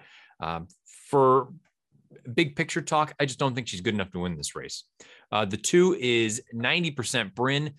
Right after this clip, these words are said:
Uh, you know, another horse who she's just not all that fast. Uh, most recently, she did rally into a slower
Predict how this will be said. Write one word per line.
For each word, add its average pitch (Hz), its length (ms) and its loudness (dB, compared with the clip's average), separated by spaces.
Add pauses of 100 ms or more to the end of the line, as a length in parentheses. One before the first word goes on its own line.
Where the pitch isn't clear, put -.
(840)
Uh, - 60 -10
you 196 140 2
know, 175 260 4
another 180 260 6
horse 127 300 4
who 131 120 2
she's 120 240 -6
just 139 300 0
not 135 220 2
all 139 140 4
that 120 180 -2
fast. 110 560 -2 (400)
Uh, 101 160 -2
most 127 320 0
recently, 156 460 2
she 135 160 -4
did 131 180 0
rally 131 360 0
into 127 220 -6
a 110 40 -4
slower 123 540 2